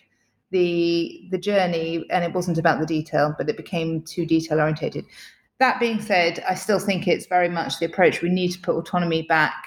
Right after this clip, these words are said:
Um, um, but I think probably what we need to do is, is also introduce the academy side of it. So teach the skills that we didn't, that people need around conflict,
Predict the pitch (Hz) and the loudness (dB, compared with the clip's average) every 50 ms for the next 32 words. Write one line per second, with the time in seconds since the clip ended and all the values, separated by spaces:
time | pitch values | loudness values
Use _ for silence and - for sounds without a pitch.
0 | - - - - 170 165 165 170 170 165 156 - - 175 170 165 165 160 - - | -20 -20 -14 -10 -8 -8 -6 -8 -8 -10 -12 -8 -6 -6 -6 -6 -6 -6 -2 0
1 | - - - - - 220 208 - - - - 214 190 202 180 185 185 170 170 170 | 0 2 2 2 2 0 0 -2 -2 2 4 4 4 4 2 2 2 2 2 2
2 | 170 147 180 185 180 175 175 175 - - - 190 175 165 165 160 160 160 - _ | 0 2 2 2 2 0 -2 -4 -4 -2 0 2 2 4 4 2 2 0 -4 _
3 | _ _ _ - 147 185 - 151 190 202 196 - - 190 175 165 170 160 - - | _ _ _ -4 -2 0 2 2 2 0 0 0 2 2 2 2 0 -2 -2 0
4 | 175 165 160 - 160 160 - - 190 175 165 165 165 156 - - 156 147 143 143 | 0 0 0 0 -2 -2 0 0 0 0 2 0 -2 -4 -4 -2 -2 -2 0 0
5 | 151 - - - 165 156 - - - 202 208 208 - - 160 - - - 202 185 | -2 -2 -2 -4 -8 -10 -4 -2 0 0 0 -2 -6 -10 -12 -14 -6 -2 0 2
6 | 175 170 160 160 160 135 160 170 170 175 170 170 165 160 151 - _ _ - _ | 2 2 0 -2 -4 -4 -2 -2 -2 -2 -2 -2 -2 -6 -8 -12 _ _ -20 _
7 | _ - - - 196 180 196 185 180 180 180 175 170 170 165 156 - 147 170 170 | _ -4 0 2 2 2 4 2 0 2 2 2 2 2 2 0 0 0 2 2
8 | 165 165 147 - - 180 156 - - 175 165 - - - - - | 2 0 0 -2 -2 -2 -2 0 0 2 2 2 0 -4 -14 -18